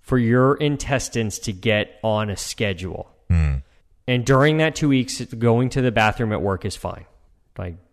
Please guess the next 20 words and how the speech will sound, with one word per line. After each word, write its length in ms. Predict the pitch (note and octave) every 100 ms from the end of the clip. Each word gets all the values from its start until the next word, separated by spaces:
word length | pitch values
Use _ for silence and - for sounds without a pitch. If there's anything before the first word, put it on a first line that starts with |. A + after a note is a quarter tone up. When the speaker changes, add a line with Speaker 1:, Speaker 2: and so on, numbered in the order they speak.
| _
Speaker 1:
going 320 | A2+ G2+ G2
in 220 | G2 F#2+ -
a 80 | F#2
two 360 | - G2 E2+ -
at 160 | F2+
the 60 | F#2+
office 400 | F2+ E2 F#2 -
is 100 | F#2+
fine. 220 | - - - _ -
Speaker 2:
All 100 | F2
right. 220 | E2 A2 - _ _ _ _ -
Speaker 1:
After 260 | C3+ C#3+ F#3
that 160 | F3
two 120 | - G3+
weeks, 240 | F3 -
you 80 | B2
should 360 | - - E3
be 120 | F#3 G3+
trained 440 | - G3+ G3+ F3+
enough 480 | B2+ G#2+ G2+ - -